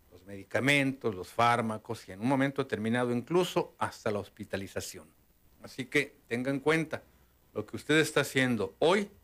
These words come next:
le va a beneficiar el día de mañana. Leía por allí, iniciaba a leer un artículo de esos que uno guarda para decir, "Al ratito lo leo", que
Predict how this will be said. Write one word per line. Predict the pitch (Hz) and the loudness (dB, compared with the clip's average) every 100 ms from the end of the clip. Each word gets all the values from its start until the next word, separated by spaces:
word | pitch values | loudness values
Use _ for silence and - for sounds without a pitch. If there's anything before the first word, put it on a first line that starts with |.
| _ _ _ _ | _ _ _ _
le | 107 | -2
va | 110 | 2
a | 113 | 2
beneficiar | 113 104 - 101 - 143 160 160 - _ - | 2 0 -8 -18 -2 2 2 0 -8 _ -20
el | 101 | -16
día | 104 107 | -2 0
de | 110 | 0
mañana. | 110 117 123 117 - _ _ _ - | -2 0 2 0 -4 _ _ _ 0
Leía | 127 160 202 | 2 4 2
por | 196 165 | 2 2
allí, | 123 135 | 2 0
iniciaba | 180 131 110 - 139 139 | -2 -6 -6 -2 -2 0
a | 113 | -2
leer | 107 113 113 - | 2 2 0 -12
un | 123 117 117 101 - | -8 -2 -2 -2 -8
artículo | 101 101 117 110 131 147 | -12 -6 -6 -4 -4 -4
de | 123 104 | -2 -6
esos | - - | -6 -10
que | 113 | -6
uno | 110 | -2
guarda | 104 107 104 107 - | 2 2 2 -2 -4
para | 95 | -10
decir, | 95 - 110 - _ _ _ _ | -12 -8 -8 -8 _ _ _ _
"Al | 104 98 | -10 -6
ratito | 101 120 110 117 | -4 -4 0 2
lo | 117 | 2
leo", | 127 139 143 - | 4 4 2 -2
que | - 165 175 | 0 2 2